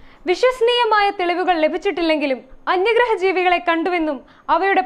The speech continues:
പറക്കും തളികൾ പ്രത്യക്ഷപ്പെട്ടുവെന്നുമൊക്കെ നിരവധി വാർത്തകൾ പലപ്പോഴും നമ്മൾ കാണാറുമുണ്ട്. ഇതിൽ നിന്നെല്ലാം പ്രചോദനം ഉൾക്കൊണ്ട് വ്യത്യസ്തതയോടെ കാര്യങ്ങൾ ചെയ്ത ഒരു ഗ്രാമമുണ്ട്, മോലപ്ക ഗ്രാമം. ഇവിടെ പണ്ട് മുതലേ ഉണ്ടായിരുന്ന ഒരു തരം കല്ലിൽ നിന്നാണ്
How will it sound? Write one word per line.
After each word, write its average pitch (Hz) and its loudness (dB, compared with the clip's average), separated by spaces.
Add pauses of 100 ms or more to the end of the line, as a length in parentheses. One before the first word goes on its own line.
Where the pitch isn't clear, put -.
പറക്കും 392 0
തളികൾ 370 2 (160)
പ്രത്യക്ഷപ്പെട്ടുവെന്നുമൊക്കെ 349 -4 (240)
നിരവധി 403 2
വാർത്തകൾ 311 0 (180)
പലപ്പോഴും 359 0
നമ്മൾ 285 -2
കാണാറുമുണ്ട്. 285 -2 (340)
ഇതിൽ 403 2
നിന്നെല്ലാം 403 2 (120)
പ്രചോദനം 370 -2
ഉൾക്കൊണ്ട് 311 -2 (300)
വ്യത്യസ്തതയോടെ 427 0
കാര്യങ്ങൾ 349 0
ചെയ്ത 294 0 (180)
ഒരു 339 -6
ഗ്രാമമുണ്ട്, 285 -2 (520)
മോലപ്ക 427 2
ഗ്രാമം. 233 -6 (640)
ഇവിടെ 339 2 (240)
പണ്ട് 392 0
മുതലേ 415 0
ഉണ്ടായിരുന്ന 339 0 (180)
ഒരു 349 -4
തരം 403 -2
കല്ലിൽ 370 0
നിന്നാണ് 294 -2